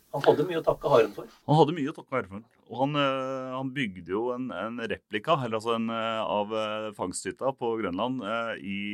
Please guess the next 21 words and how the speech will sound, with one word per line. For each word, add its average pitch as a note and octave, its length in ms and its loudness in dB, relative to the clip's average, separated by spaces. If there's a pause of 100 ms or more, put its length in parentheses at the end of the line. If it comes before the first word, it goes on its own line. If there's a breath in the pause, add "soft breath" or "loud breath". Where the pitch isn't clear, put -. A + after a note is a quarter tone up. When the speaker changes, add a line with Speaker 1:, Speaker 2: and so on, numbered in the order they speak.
(100)
Speaker 2:
da, F#2+ 160 2 (400)
eh, C2 440 -14
fjellområdet F2 680 -2 (1120)
i, F2+ 160 -2
i F#2+ 340 -4 (140)
fo-, F#2 180 -2 (140)
rundt F#2+ 180 -2 (140)
Folreid, F#2+ 420 2
da. G#2+ 160 0
Speaker 1:
Ja, F2+ 160 -10
ja. E2+ 60 -14
Speaker 2:
Der, A2+ 260 6
eh, A2 400 4
for G#2+ 160 -2
han A2+ 80 0
likte, - 480 -2
han A2 160 0
likte B2 320 0
den G2 80 2
fangsthytta, F#2+ 480 0
da. F#2 80 6